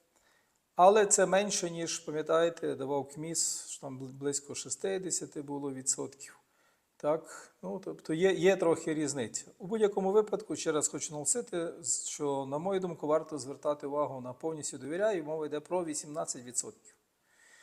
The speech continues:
І це у воюючій країні, на мою думку, є недостатньо. Але це найвищий показник. Андрій Єрмак, його голова офісу, який постійно з ним всюди з'являється, якого там називають сірим, не знаю,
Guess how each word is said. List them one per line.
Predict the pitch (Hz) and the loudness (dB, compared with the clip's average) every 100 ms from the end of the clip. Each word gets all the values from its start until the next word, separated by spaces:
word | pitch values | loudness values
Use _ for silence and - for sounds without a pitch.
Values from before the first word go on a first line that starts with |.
| _ _ | _ _
І | - | 0
це | - 214 262 220 | 6 8 8 8
у | 165 | 6
воюючій | 143 165 202 185 - 147 | 0 -2 -2 -4 -6 -6
країні, | 151 185 202 196 | -6 -6 -6 -8
на | 170 160 | -2 -2
мою | 160 170 143 139 | 2 2 0 -2
думку, | 165 185 180 160 151 - 147 | -4 -6 -6 -6 -6 -8 -8
є | 135 131 | -8 -6
недостатньо. | 131 151 139 120 - 113 _ _ _ _ _ | -2 -2 0 -2 -2 -6 _ _ _ _ _
Але | 170 214 247 | 8 10 8
це | - 185 | 6 2
найвищий | 185 139 139 - 131 | 2 -2 -4 -6 -10
показник. | - - 127 - _ _ _ _ _ _ _ _ _ _ _ _ _ _ - | -14 -14 -12 -12 _ _ _ _ _ _ _ _ _ _ _ _ _ _ -2
Андрій | 233 269 254 | 2 2 8
Єрмак, | 247 247 220 - | 8 10 6 6
його | 160 | 6
голова | 160 170 196 | 8 8 6
офісу, | 202 196 185 | 6 2 0
який | 156 - 156 | -2 -2 -4
постійно | - 151 - 170 151 | -4 -6 -6 -8 -6
з | 127 | -6
ним | 143 | -6
всюди | 135 147 131 120 | -8 -8 -8 -8
з'являється, | 131 165 196 180 156 - | -6 2 4 4 2 -4
якого | 139 151 139 | -6 -2 -4
там | 131 131 | -4 -12
називають | 131 120 131 143 131 127 - | -12 -12 -8 -6 -6 -10 -8
сірим, | - 143 131 123 123 | -6 -4 -6 -10 -12
не | 127 | -14
знаю, | 120 127 131 | -10 -10 -10